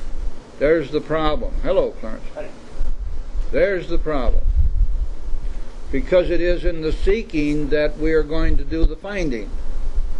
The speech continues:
Speaker 1: and no, and no way else. This stuff isn't gonna just sneak into our room one day and say, "Aha, here I am. See, you have found me." We must seek.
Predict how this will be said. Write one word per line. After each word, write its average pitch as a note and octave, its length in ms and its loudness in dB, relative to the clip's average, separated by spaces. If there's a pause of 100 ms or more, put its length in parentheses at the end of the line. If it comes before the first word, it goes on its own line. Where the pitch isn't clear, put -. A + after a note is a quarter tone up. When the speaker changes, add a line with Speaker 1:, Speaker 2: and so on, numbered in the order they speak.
(120)
Speaker 1:
and C3+ 180 -2
no, E3 200 2
and C#3+ 260 0
no E3 160 0
way D#3 340 2
else. - 260 -4 (920)
This D3 140 -2
stuff F3+ 260 0
isn't E3+ 240 -2
gonna D#3+ 200 0
just D3 260 0
sneak D3 300 -2
into D3 600 2
our C3+ 320 0 (760)
room F3+ 280 2
one C#3 220 2
day C3+ 200 2
and D3+ 80 -2
say, C#3+ 240 2
"Aha, D3+ 380 0
here D3 220 2
I C#3+ 200 2
am. G3+ 380 2 (1120)
See, - 100 6
you D#3+ 200 -2
have D#3+ 280 0
found F3 440 -2
me." G#2+ 180 -4 (960)
We C#3 120 0
must E3 260 2
seek. E3+ 280 2